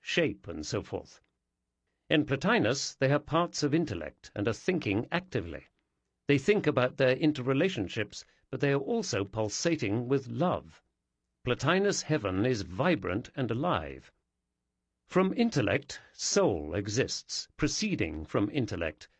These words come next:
contemplating it and desiring, also with love. At two removes from the One, soul has less of a trace of the One,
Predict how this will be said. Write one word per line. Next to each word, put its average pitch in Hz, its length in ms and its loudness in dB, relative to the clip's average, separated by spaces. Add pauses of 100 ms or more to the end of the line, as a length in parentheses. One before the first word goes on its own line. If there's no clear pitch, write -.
(160)
contemplating 131 720 2
it 185 260 -2
and 139 180 4
desiring, 110 680 0 (240)
also 87 420 -2
with 101 180 -2
love. 127 420 -2 (840)
At 147 180 2
two 262 220 2
removes 139 680 4
from 110 260 0
the 90 80 0
One, 87 380 -2 (220)
soul 165 500 4
has 131 220 0
less 165 240 2
of 143 100 0
a 143 60 0
trace - 480 -2
of 98 120 -2
the 98 100 -4
One, 85 340 -4